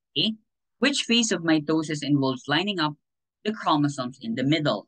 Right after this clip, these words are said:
A, telophase, B, prophase, C, anaphase, D, metaphase.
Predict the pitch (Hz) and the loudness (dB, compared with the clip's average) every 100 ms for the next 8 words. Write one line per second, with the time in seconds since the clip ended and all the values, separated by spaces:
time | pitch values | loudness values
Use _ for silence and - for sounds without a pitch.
0 | _ - 127 127 156 180 156 113 78 - | _ -10 -8 -2 -2 -2 -6 -10 -12 -10
1 | 131 110 151 165 - 120 107 - - 120 | -6 -4 0 0 0 -8 -12 -12 -10 -6
2 | - 151 151 139 92 87 - _ _ - | -2 0 0 -2 -10 -14 -16 _ _ -2
3 | 143 139 135 151 120 110 110 _ - | 0 2 0 -2 -4 -8 -14 _ -20